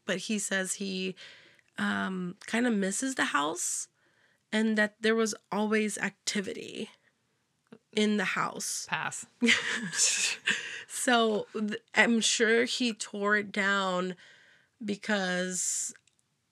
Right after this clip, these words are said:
Speaker 1: a normal person probably couldn't endure it, and he
Speaker 2: Yeah.
Speaker 1: probably wanted to save someone from the, from having to go through that again.
Speaker 2: That's
Speaker 1: So
Speaker 2: pretty nice of him.
Speaker 1: I don't,
Speaker 2: I don't
Speaker 1: as
Speaker 2: blame
Speaker 1: much
Speaker 2: him.
Speaker 1: as I would have loved to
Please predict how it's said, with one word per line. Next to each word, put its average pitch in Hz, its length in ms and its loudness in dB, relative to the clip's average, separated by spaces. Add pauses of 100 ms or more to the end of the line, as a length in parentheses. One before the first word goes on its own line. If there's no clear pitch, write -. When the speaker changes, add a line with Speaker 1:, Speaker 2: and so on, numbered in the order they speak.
(360)
Speaker 1:
a 214 100 2
normal 196 1200 0 (1120)
person 302 800 0
probably 220 1040 0 (100)
couldn't 202 360 0
endure 185 480 0
it, 233 180 2
and 196 180 0
he 165 80 2
Speaker 2:
Yeah. 147 140 2
Speaker 1:
probably 196 240 4
wanted 190 280 0
to 175 60 -8
save 185 280 -6
someone 190 280 -6
from 190 180 -8
the, 190 140 -6 (280)
from - 160 -4
having 180 280 -2
to 185 60 0
go 98 160 -6
through - 220 -8
that - 140 -4
again. 160 380 -6
Speaker 2:
That's 226 140 -2
Speaker 1:
So - 160 0
Speaker 2:
pretty 196 140 0
nice 226 160 -4
of 170 80 -8
him. 156 140 -4 (380)
Speaker 1:
I 208 440 2 (500)
don't, 220 320 4 (920)
Speaker 2:
I 196 60 -4
don't 190 80 4
Speaker 1:
as 233 60 8
Speaker 2:
blame 240 100 6
Speaker 1:
much 262 180 8
Speaker 2:
him. 339 40 2
Speaker 1:
as 320 140 0
I 247 80 8
would 247 180 2
have 226 180 2
loved 220 260 2
to 220 200 -2